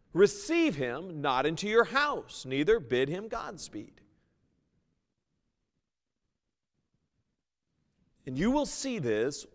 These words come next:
all throughout, this idea all throughout Scripture. Jeremiah said, "They're all liars." Well, no wonder why they wanted to murder him. He's telling them,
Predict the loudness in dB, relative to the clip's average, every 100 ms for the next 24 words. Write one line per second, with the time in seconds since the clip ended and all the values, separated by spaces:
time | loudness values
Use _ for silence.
0 | 6 12 12 12 10 8 2 0 0 -2
1 | 0 0 0 2 2 2 4 4 4 0
2 | -4 -4 -6 -6 -6 -2 6 6 6 4
3 | 2 0 0 0 2 2 0 4 8 12
4 | 12 12 12 12 8 -4 -12 -4 0 2
5 | 4 4 4 0 0 2 4 2 6 8
6 | 8 6 4 2 0 2 4 4 4 0
7 | -4 -10 _ _ _ _ _ _ _ _
8 | _ _ _ 4 4 4 2 4 0 -2